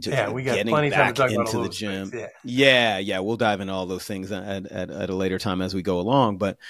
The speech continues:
Speaker 1: you know, just, uh, looking at the research, it takes every person, everybody is gonna be a little bit different, right?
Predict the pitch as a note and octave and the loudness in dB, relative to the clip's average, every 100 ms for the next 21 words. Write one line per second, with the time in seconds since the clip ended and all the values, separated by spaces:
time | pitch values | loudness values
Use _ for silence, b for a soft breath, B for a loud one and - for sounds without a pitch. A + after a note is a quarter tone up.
0 | B B - E3+ C#3+ C#3+ - _ _ _ | B B 0 2 4 0 -4 _ _ _
1 | - - - A2+ B2+ A#2 G#2+ C#3+ F#3+ A#2 | -10 -10 0 0 2 2 2 0 4 4
2 | B2+ - - A#2 - - A#2 - - - | 4 -2 0 0 0 -2 -2 -2 -8 -12
3 | - _ A2+ A2+ A2+ B2 A2+ - G#2 G2 | -16 _ 2 2 2 2 2 2 -2 -2
4 | b b b D3 D#3+ C3 A#2+ - _ _ | b b b 4 4 4 0 -4 _ _
5 | A2+ F#2+ G#2 F#2 F#2 F2+ E2 - D#2+ - | -8 -4 -2 -2 -2 -4 -6 -6 -8 -10
6 | _ - E2 F2+ | _ -6 -4 -4